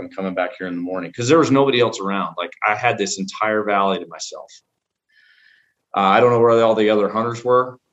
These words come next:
Uh, I found, I kinda found out later that they were all frustrated and mad because they weren't, where they weren't finding Arizona to be what it was always rumored to be. But I was into elk, so I didn't really care.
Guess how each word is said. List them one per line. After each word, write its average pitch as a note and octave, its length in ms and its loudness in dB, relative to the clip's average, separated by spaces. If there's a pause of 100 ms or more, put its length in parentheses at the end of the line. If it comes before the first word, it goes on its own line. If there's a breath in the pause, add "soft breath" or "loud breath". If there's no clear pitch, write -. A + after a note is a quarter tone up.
Uh, F#2 220 0
I - 60 0
found, A2 240 0
I F2+ 40 -4
kinda G2+ 200 -4
found G#2 200 0
out G2 140 2
later G#2 240 4
that G2 200 0 (360)
they G2+ 160 0
were G#2 140 2
all G2+ 100 2
frustrated G2+ 500 -2
and F#2+ 120 0
mad G2 300 0
because - 540 -8 (100)
they G2 120 -2
weren't, F#2+ 340 -2 (220)
where G2 160 -4
they F#2+ 80 4
weren't G2 320 0 (440)
finding G2 400 2
Arizona G2 480 0
to F#2+ 80 -2
be F#2+ 220 0
what F#2+ 180 2
it F#2 180 -2
was F2+ 220 -10
always F#2 320 -2
rumored F#2+ 300 0
to F2 60 -8
be. G2 300 2
But F#2 220 -6 (180)
I G2+ 60 2
was G2 120 2
into F#2+ 140 0
elk, F#2+ 280 2
so - 120 -10
I - 20 -4
didn't F#2 120 -6
really F2+ 180 -6
care. F2 400 -6